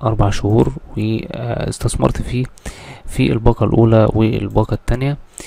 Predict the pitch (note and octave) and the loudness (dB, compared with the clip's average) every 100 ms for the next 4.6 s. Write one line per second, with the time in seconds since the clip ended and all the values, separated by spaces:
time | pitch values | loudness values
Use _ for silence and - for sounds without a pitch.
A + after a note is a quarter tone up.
0 | - - - B2 - B2 B2 B2 A2+ A2+ | -20 -18 -8 -6 -2 0 2 2 2 -2
1 | A2+ - - - - - A#2 G#2+ - - | -4 -10 -12 -10 -8 -6 -4 -4 -2 -6
2 | - A2+ A2 A#2 - A#2+ C3 C3+ - G2 | -6 -8 -6 -6 -2 -2 -2 -6 -8 -6
3 | G2 G2+ G#2 F#2+ G2+ B2 A#2 A#2 - G#2+ | -2 -2 0 2 2 2 -2 -6 -6 -6
4 | F#2+ G2+ - B2 - A#2+ | -6 -8 2 2 2 -4